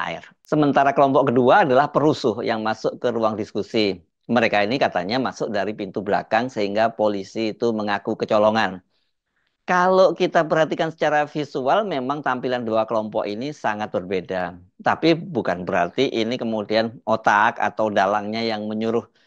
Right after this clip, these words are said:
mereka melakukan aksi itu berbeda. Kelompok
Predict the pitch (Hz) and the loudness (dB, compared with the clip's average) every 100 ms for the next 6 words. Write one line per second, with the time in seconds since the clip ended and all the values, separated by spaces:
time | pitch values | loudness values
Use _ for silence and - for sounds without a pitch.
0 | _ - 110 110 107 104 107 107 98 - | _ -8 -4 -2 0 0 0 -2 -2 -4
1 | 110 101 135 117 95 117 143 120 95 101 | -6 -2 -2 -2 2 2 4 2 2 0
2 | 147 156 160 | 2 2 2